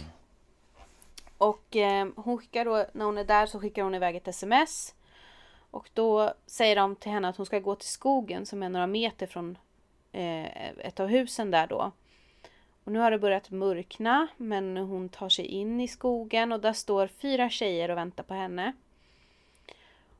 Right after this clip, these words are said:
Och hon frågar dem, "Vad vill ni? Varför skulle jag komma hit? Är det något som har hänt?" Då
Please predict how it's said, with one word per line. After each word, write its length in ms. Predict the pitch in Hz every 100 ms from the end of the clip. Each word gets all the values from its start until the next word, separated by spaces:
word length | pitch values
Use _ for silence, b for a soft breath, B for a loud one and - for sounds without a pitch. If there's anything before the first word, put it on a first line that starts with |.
| _ -
Och 180 | 202 180
hon 380 | 196 190 180
frågar 360 | 180 202 170 170
dem, 200 | 165 160
"Vad 120 | 165
vill 280 | 165 226 269
ni? 420 | 254 262 262 254 247
Varför 240 | 208 202 180
skulle 160 | -
jag 60 | 170
komma 160 | 170 165
hit? 540 | 220 254 254 247 233
Är 60 | 190
det 60 |
något 100 | 170
som 120 | - 156
har 60 |
hänt?" 640 | 151 208 220 247 247 - - b b b b b b _ _ _ _ _ _ -
Då 340 | 247 240 233